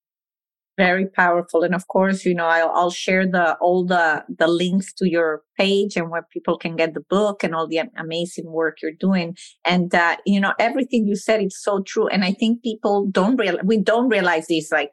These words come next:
this is happening. So if you were to give somebody one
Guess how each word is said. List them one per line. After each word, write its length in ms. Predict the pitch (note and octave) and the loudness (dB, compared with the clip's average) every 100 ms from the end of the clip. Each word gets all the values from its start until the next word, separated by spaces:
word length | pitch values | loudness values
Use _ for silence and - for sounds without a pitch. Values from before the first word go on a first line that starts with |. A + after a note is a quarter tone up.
| - | -2
this 180 | F3+ F3+ | -2 0
is 140 | F#3 | 0
happening. 400 | F#3 F3+ F3+ E3+ | 0 0 -2 -4
So 240 | F3+ F3+ - | -2 0 2
if 200 | G#3 - | -2 0
you 160 | A#3 C4 | 0 2
were 420 | C4 A3+ G#3+ A3 - - _ - | 2 2 0 -4 -14 -20 _ -4
to 120 | G#3+ | 0
give 240 | F#3+ G#3 G3+ | 0 -2 -4
somebody 760 | - G3 F#3+ F3+ F3+ F3+ E3+ _ _ _ | 0 2 4 2 2 0 -2 _ _ _
one 540 | F3 F#3 F#3+ F#3+ F#3+ | -2 2 4 2 0